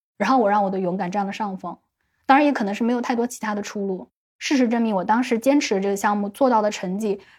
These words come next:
让我去到特别不一样的地方，以至于我后来一路的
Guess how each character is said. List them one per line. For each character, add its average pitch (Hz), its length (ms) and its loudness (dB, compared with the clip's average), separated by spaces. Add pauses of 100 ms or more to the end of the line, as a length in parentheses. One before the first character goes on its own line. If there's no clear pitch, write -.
让 254 160 6
我 185 100 2
去 240 140 0
到 220 160 2
特 - 240 -2
别 196 100 2
不 202 160 0
一 - 20 2
样 196 120 0
的 190 100 -4
地 196 160 -4
方， 185 240 -2
以 202 100 -2
至 240 160 0
于 233 80 2
我 214 140 2
后 - 160 -2
来 196 140 0
一 190 180 -2
路 214 160 0
的 190 220 -2